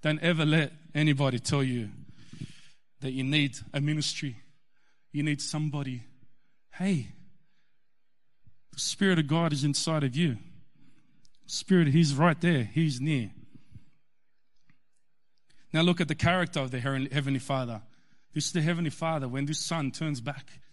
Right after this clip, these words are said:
to God. Luke fifteen twenty to twenty-one. While the son was still a long way off, his father saw him, and he was, and was filled, and was filled with compassion. He ran.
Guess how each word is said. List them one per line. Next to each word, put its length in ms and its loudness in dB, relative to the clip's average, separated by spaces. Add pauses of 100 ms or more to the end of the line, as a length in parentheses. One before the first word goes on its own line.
to 80 -10
God. 380 -8 (1120)
Luke 160 4
fifteen 480 0
twenty 260 2
to 100 -8
twenty-one. 640 0 (1160)
While 200 6
the 100 4
son 300 2
was 120 4
still 260 2
a 20 4
long 360 2
way 180 4
off, 380 0 (320)
his 200 4
father 360 4
saw 260 2
him, 380 2 (760)
and 140 6
he 80 10
was, 300 4
and 260 4
was 160 2
filled, 460 2 (240)
and 400 0 (100)
was 160 0
filled 300 2
with 100 4
compassion. 600 2 (640)
He 160 6
ran. 640 0